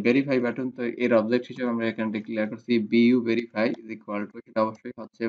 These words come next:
button type। তো এটাকে আমাকে বলতে হবে button type, এবং এটাকে বলতে হবে find view by id, find view by id আর ডট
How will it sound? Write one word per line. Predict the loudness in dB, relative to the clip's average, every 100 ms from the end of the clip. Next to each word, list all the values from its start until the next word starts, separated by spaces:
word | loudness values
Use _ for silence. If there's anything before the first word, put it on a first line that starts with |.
| -2
button | -2 0 -4 -4
type। | -2 -2 -6
তো | -10 -8
এটাকে | -8 -8 -8
আমাকে | -10 -14 -14
বলতে | -14 -8 -6
হবে | -4 -6 -6
button | -8 -8 -6
type, | -2 -2 -2 _ _ _ _ _ _ _ _ _ _ _ _ _ _ _ -10
এবং | -2 0
এটাকে | 2 2 0
বলতে | -2 -4
হবে | -6 -8 -6
find | 0 4 4
view | 2 2
by | 6 6 4 2
id, | 2 4 6 6 4 0 -10 _
find | -10 -6 -4 0
view | 0 0 0
by | 0 2
id | 0 -2 -4 -2 2 4 4
আর | 4 2 -2 -10 -16
ডট | -10 -8